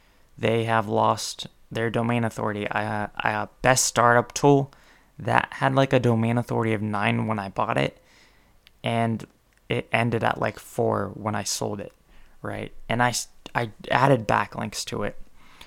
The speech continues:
So that's a risk you're going to take. Um, and then the final risk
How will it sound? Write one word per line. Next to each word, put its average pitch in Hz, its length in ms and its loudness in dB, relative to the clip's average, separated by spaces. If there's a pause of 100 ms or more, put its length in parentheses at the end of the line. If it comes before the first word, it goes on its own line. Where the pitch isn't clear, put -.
(280)
So 131 420 6 (300)
that's - 500 4 (500)
a 120 100 0
risk 131 400 0 (180)
you're 117 160 -6
going 113 200 0
to 104 100 -6
take. - 300 -8 (720)
Um, 131 420 8
and 139 220 8
then 147 140 8
the 147 60 8
final 156 460 8
risk 120 400 4